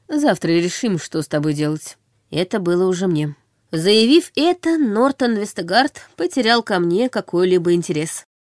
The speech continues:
Пошёл к дверям, а я посмотрела ему вслед. "Меня зовут Рисаль",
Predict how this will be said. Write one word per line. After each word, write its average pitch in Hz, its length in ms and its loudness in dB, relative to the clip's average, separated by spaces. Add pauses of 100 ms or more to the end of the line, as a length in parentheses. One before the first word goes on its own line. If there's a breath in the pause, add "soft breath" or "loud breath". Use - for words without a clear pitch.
(140)
Пошёл 190 340 0
к 180 60 -4
дверям, 165 460 0 (400)
а 180 100 0
я 233 140 6
посмотрела 202 600 -4
ему 196 200 0
вслед. 175 380 -4 (340)
"Меня 196 320 2
зовут 208 320 -2
Рисаль", 175 420 -6